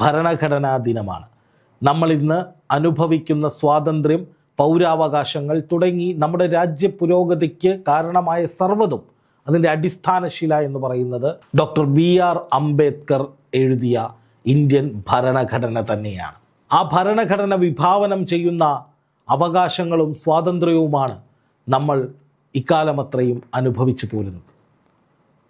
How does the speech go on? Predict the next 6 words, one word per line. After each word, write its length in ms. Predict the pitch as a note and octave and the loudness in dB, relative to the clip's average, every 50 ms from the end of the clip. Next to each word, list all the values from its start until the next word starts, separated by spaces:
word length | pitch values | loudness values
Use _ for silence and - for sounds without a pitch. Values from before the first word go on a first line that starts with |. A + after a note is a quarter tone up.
| - F3 | 2 4
ഇതേ 160 | F3 G#3+ A3 A3+ G#3+ G#3 | 4 4 4 4 2 2
ദിവസം, 360 | F3+ F3+ F3+ F3 - D3 B2+ A#2 A2 - - D3+ | 2 2 0 0 -2 -2 -2 -4 -8 -4 0 2
ഈ 20 | D#3+ D#3 B2 | 2 4 4
ഭരണഘടനാ 560 | D3+ D#3 D#3+ F3+ F#3 D#3+ E3+ E3+ E3 E3 D#3 D#3 C#3+ | 2 2 2 2 0 0 0 0 0 0 0 0 0
ദിനത്തിൽ 320 | C#3 C3 C#3 C3+ C#3 C#3 A#2 A2 - | -2 -2 -4 -4 -4 -4 -6 -6 -6
തന്നെ, 220 | A2+ A2 G#2+ A2 | -8 -8 -10 -12